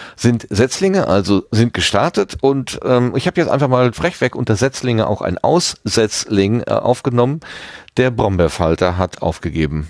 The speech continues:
Und das ist einfach sehr, sehr, sehr bedauerlich. Aber, äh, in die Tränen, äh, mischt sich der Dank für lange Zeit gute Unterhaltung.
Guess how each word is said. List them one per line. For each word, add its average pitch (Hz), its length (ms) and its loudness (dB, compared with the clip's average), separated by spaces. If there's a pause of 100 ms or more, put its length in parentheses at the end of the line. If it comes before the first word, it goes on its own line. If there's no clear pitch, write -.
(240)
Und 90 300 0
das 76 200 -2
ist - 240 -6
einfach 76 420 -4
sehr, 78 420 0
sehr, 85 320 0
sehr 82 220 2
bedauerlich. 107 640 0
Aber, 92 840 0
äh, - 80 -8
in 104 100 0
die 98 120 4
Tränen, 113 480 0
äh, - 180 0
mischt 104 300 0
sich - 240 -6
der 87 140 2
Dank 90 400 0 (280)
für 120 200 2
lange 117 240 2
Zeit 98 360 0
gute 101 260 -4
Unterhaltung. 87 680 0